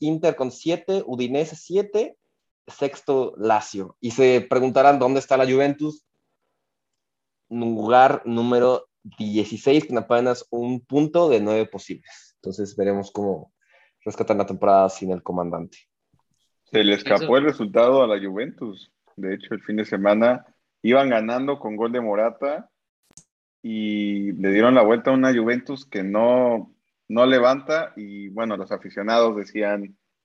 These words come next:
Speaker 2: "Era Cristiano, no sé qué", pero vemos que ya es algo más de interno, algo más. No creo que sea el director técnico, porque viene un director técnico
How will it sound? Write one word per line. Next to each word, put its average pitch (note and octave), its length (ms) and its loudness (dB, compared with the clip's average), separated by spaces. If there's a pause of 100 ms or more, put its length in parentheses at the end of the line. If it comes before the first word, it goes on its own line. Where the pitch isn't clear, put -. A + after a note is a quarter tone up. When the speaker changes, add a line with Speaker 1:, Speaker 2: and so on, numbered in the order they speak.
(100)
Speaker 2:
"Era G#2+ 260 2
Cristiano, C3+ 1160 -2
no A2+ 160 -8
sé G2+ 200 -14
qué", B2 200 -8
pero G#2 260 -2
vemos C3 340 0
que A2+ 160 -6
ya B2 180 4
es C3+ 160 0
algo C3 260 0
más C3 420 -6
de G#2 640 -8 (420)
interno, A2+ 560 2
algo A#2+ 240 0
más. B2 440 -6 (340)
No C#3 160 0
creo D3 140 2
que C3+ 120 -4
sea C#3+ 140 -2
el C#3 60 -4
director A#2 480 -8
técnico, C3+ 420 -6
porque G#2+ 280 -6
viene B2+ 240 -4
un C#3+ 100 -4
director A#2 380 -2
técnico C3 560 -6